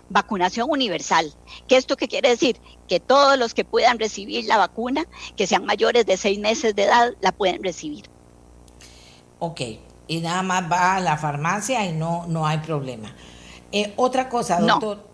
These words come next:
Speaker 2: Eh, ¿qué pasa, doctora, con los niños en este momento? Hablemos de niños covid, hablemos de
Speaker 1: Ujú.
Speaker 2: niños influenza, porque usted lo acaba de tocar, y además usted hizo una afirmación que es verdadera. La influenza también mata.
Speaker 1: Sí.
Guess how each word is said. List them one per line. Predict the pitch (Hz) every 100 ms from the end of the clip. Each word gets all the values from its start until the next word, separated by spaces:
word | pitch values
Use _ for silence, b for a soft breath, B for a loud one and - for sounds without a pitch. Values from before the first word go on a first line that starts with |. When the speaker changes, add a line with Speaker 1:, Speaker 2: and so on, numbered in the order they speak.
| - - - - - -
Speaker 2:
Eh, | 196 185 180 - -
¿qué | 254
pasa, | 254 254 247 247 240
doctora, | 233 240 202 156 - -
con | 202 185
los | 180
niños | 185 220 233 233
en | 208 185
este | 190 208
momento? | 185 170 151 147
Hablemos | 151 175 214 233
de | 214
niños | 196 220 240 233
covid, | - 233 240 247 -
hablemos | 165 170 185 202 214
de | 196
Speaker 1:
Ujú. |
Speaker 2:
niños | 190 226 220
influenza, | 226 202 226 220 226
porque | - 175 156
usted | 190
lo | 196
acaba | 202 208 214
de |
tocar, | 208 220 220 202 B B B -
y |
además | 208 202 202 220
usted | - 226
hizo | 208 220
una | 208
afirmación | 202 202 170 156 202
que | - 180
es | 185
verdadera. | 160 156 165 165 143 B -
La | 208 202
influenza | 190 226 220 220 220 - -
también | 185 180 185 180
mata. | 165 143 147 - - - - - - - -
Speaker 1:
Sí. | - 160